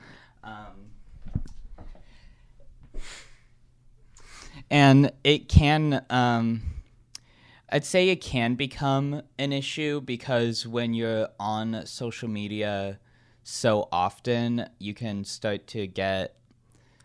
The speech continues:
sort of detached from what's actually happening in the world. And, um, it's, I don't know, you just, you need a, you need a good balance of,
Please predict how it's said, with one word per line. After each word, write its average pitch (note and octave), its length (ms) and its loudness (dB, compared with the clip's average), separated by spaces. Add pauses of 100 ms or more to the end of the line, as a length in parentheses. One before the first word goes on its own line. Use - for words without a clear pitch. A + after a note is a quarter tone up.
sort A2+ 340 -6
of G2+ 260 -6 (460)
detached - 920 -6
from B2 580 -6 (180)
what's B2 380 -6 (140)
actually B2 440 -6
happening C3 500 -4 (100)
in C3 140 -4
the B2+ 80 -4
world. C3 560 -4 (120)
And, G#2 540 -6
um, F#2+ 640 -10 (1700)
it's, - 340 -16 (420)
I B2 60 -6
don't C3 160 -4
know, A2+ 120 -8
you G#2+ 200 -12
just, C#3+ 400 -10 (720)
you C#3 100 -8
need D3+ 220 -8
a, D3+ 200 -4 (300)
you C#3 100 12
need D#3+ 180 12
a E3+ 80 12
good C3+ 400 12
balance A2 580 8 (100)
of, G#2 400 2